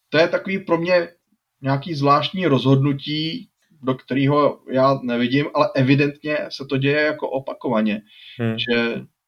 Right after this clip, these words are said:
Speaker 1: ta hra jako není špatná, není neúspěšná,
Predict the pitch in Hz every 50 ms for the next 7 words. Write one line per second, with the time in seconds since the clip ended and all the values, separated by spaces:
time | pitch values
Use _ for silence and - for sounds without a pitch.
0 | _ _ _ 123 123 127 131 131 143 143 139 139 139 139 - 175 156 143 - -
1 | _ _ _ 127 127 127 123 127 127 123 - - 120 117 120 - 120 113 107 107
2 | 107 107 107 120 127 127 123 120 117 113 110 110 - 110 110 107 - 120 110 107
3 | - - 104 98 98